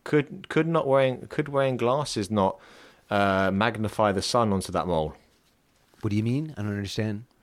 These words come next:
Speaker 2: the
Speaker 1: As
Speaker 2: question.
Speaker 1: in, say you got the, you got a mole on your face.
Speaker 2: Yeah.
Speaker 1: And i-, does that mean it's hazardous, it's high risk for being in the sun?
Speaker 2: No, I don't think so. I mean, I don't know that that's,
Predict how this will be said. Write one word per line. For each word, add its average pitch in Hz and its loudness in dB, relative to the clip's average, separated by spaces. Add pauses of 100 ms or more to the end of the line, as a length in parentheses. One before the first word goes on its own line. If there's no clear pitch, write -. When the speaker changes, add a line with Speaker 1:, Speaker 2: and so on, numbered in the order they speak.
(140)
Speaker 2:
the - -6
Speaker 1:
As - -8
Speaker 2:
question. 104 0
Speaker 1:
in, 98 0
say 131 4
you 123 4
got 107 2
the, 104 -2
you 110 -2
got 107 0
a - -2
mole 104 2
on 98 0
your 92 -2
face. 85 -6
Speaker 2:
Yeah. 87 -4
Speaker 1:
And 98 -2 (380)
i-, 117 -10
does 107 -10
that 123 0
mean 117 0
it's 104 -4
hazardous, 107 -4 (120)
it's - -8
high 110 0
risk 107 0
for - -20
being 101 0
in 98 2
the 95 0
sun? 92 0 (480)
Speaker 2:
No, 214 -2
I 196 0
don't 180 -2
think 127 -2
so. 120 2
I 123 2
mean, 139 2
I 135 2
don't 131 -2
know 117 0
that 104 -2
that's, 95 -2